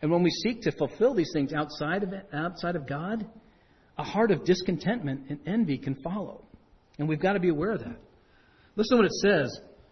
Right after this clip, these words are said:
in Isaiah fifty-eight eleven. "The Lord will guide you always.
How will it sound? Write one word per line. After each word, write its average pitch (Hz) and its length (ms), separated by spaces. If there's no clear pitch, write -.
in 156 100
Isaiah 156 380
fifty-eight 175 480
eleven. 139 380
"The 156 80
Lord 170 420
will 147 120
guide 165 280
you 170 120
always. 147 640